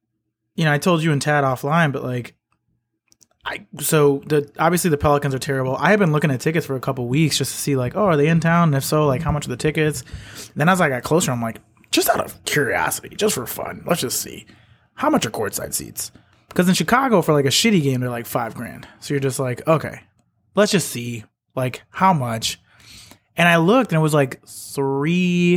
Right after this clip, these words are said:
I think when I first started looking, it was, like, four hundred. I was just like, "All right, that's not, not a lot of money to me, but it's not, like, for courtside, you're just like, four hundred, like, I might have to pull the trigger on that." Then as I got closer and closer and closer, you're just like, "Shit, man, like,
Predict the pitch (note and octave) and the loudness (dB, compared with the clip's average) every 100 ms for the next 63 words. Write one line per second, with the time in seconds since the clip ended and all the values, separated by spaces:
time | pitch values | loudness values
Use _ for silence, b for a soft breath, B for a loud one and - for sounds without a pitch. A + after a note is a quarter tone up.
0 | E3 - _ F#3+ A#3 G3+ - E3+ F3 F3 | 0 -8 _ -2 2 2 2 2 4 4
1 | C#3+ C3+ C3 B2+ A#2+ A#2+ G#2 - _ _ | 4 2 -2 -6 -6 -8 -8 -10 _ _
2 | _ _ _ _ - C#3+ C3+ A2+ A2+ - | _ _ _ _ 0 2 2 -2 -6 -10
3 | - _ B2 A#2 A#2+ - - F3 B2+ - | -14 _ -10 -8 -8 -8 0 0 0 -4
4 | C#4+ D#4+ - D3 C3+ C#3 E3 F#3+ G3 G3+ | -4 -6 -6 -4 0 2 4 4 2 2
5 | G3+ G#3 G#3 G#3+ G#3+ b b b b b | 2 2 2 2 0 b b b b b
6 | _ - D3+ C#3+ C#3+ - _ _ D#3 E3 | _ 2 4 4 2 -8 _ _ 0 2
7 | C#3+ - C3+ - - D3 - A3 D#3+ B2+ | 0 0 -4 -4 -4 -4 2 2 2 -2
8 | A#2 A2+ G#2 - D#3+ D3+ B2 G#2+ G#2+ - | -4 -10 -8 -4 -2 0 -2 -4 -8 -4
9 | D#3 C3+ B2+ A2+ - A#2+ C#3+ B2+ B2 C#3+ | -2 0 -4 -6 -8 -6 -4 -4 -2 -2
10 | C3+ - _ _ _ _ - - F3 G3 | -2 -6 _ _ _ _ -12 -4 0 2
11 | G3 F3 - G3+ A3 F3+ D#3+ F#3+ F3 D3+ | 2 0 0 0 2 0 2 0 0 -2
12 | B3 C#4+ D#3+ D3 D3 C3 B B B B | -2 -2 -2 -2 -2 -4 B B B B
13 | B B - - F#3+ A#2+ C#3 C#3 B2 - | B B -6 -2 -2 -2 0 0 -2 -4